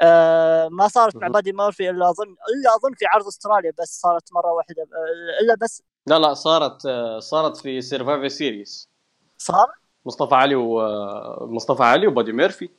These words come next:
Speaker 2: المباراة
Speaker 1: ما صار-،
Speaker 2: ذي.
Speaker 1: كانت، آه، عرض رئيسي.
Speaker 2: صارت في ال-، عرض رئيسي،
Speaker 1: أوكي،
Speaker 2: آه.
Speaker 1: كويس، كويس. أنا حزنت على بادي مورفي، يعني، ليش أعطوه توني نيس وما أعطوه البادي؟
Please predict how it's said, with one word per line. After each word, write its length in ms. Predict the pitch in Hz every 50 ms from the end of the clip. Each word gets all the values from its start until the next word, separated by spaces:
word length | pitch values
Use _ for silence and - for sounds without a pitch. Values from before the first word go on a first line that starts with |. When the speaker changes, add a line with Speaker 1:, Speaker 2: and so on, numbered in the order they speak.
| _ _ -
Speaker 2:
المباراة 360 | 110 110 107 107 113 120 -
Speaker 1:
ما 60 | -
صار-، 300 | 262 262 269 254 214 208
Speaker 2:
ذي. 60 | 208 202
Speaker 1:
كانت، 320 | - 254 262 254 - -
آه، 320 | 220 214 202 185 180 180
عرض 240 | 180 185 208 208 196
رئيسي. 160 | 202 220 -
Speaker 2:
صارت 220 | 123 127 151 170 156
في 100 | 135 123
ال-، 260 | 107 107 110 - - _ _ _ _ _ _ _ _ _ _ _ _ _ _ _ _ _ _ _ _ _ _ _ _ -
عرض 240 | 117 113 107 101 110
رئيسي، 400 | 104 175 180 196 202 - 202 247
Speaker 1:
أوكي، 80 | 277
Speaker 2:
آه. 20 | -
Speaker 1:
كويس، 520 | - - 170 175 214 254 269 214 - -
كويس. 240 | - 202 208 185 214
أنا 280 | 220 220 208 196 185
حزنت 320 | - - 175 214 247 - 185
على 100 | 175 180
بادي 220 | 175 190 180 190
مورفي، 280 | 185 185 180 - - 160
يعني، 340 | 160 160 151 147 147 147 156
ليش 180 | 170 175 -
أعطوه 200 | 175 170 - 190
توني 200 | 170 - 180 170
نيس 220 | 175 196 196 - -
وما 100 | 170 156
أعطوه 220 | 160 - 175 165
البادي؟ 400 | 165 151 160 151 143 - - _